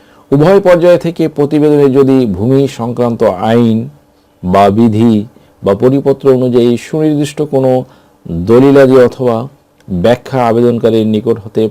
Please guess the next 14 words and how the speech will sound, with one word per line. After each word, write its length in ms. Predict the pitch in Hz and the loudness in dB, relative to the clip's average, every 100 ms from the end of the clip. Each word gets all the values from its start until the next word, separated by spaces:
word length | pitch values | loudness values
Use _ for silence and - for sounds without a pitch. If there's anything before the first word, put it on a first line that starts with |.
| 107 | 0
প্রয়োজন 400 | 107 107 117 117 107 | 2 2 0 -4 -4
হয়, 280 | 143 123 185 - - _ _ - | 0 0 -2 -10 -20 _ _ -8
তাহলে 380 | 127 131 147 151 156 - _ _ _ _ - - | -6 0 2 2 0 -8 _ _ _ _ -20 -4
সহকারী 460 | 156 147 180 170 160 | 0 2 2 2 2
কমিশনার 440 | 151 139 - 131 123 | 0 -2 -2 0 0
ভূমি 260 | 117 135 131 135 - _ _ _ | 0 0 0 -4 -10 _ _ _
শুনানির 540 | - - 117 120 120 110 | -20 -6 -2 0 0 -2
সময় 340 | 131 127 127 131 135 - | -4 -2 0 0 -4 -6
তার 160 | - 101 - | -2 -2 -4
সঙ্গে 300 | 110 117 117 113 | -6 -2 0 0
আনার 160 | 110 104 | 0 -2
জন্য 160 | 107 107 104 | -2 -2 -2
তাকে 220 | 101 117 160 202 _ _ _ _ - | -4 -4 -6 -6 _ _ _ _ -4
অনুরোধ 460 | 104 110 110 107 | 0 2 4 2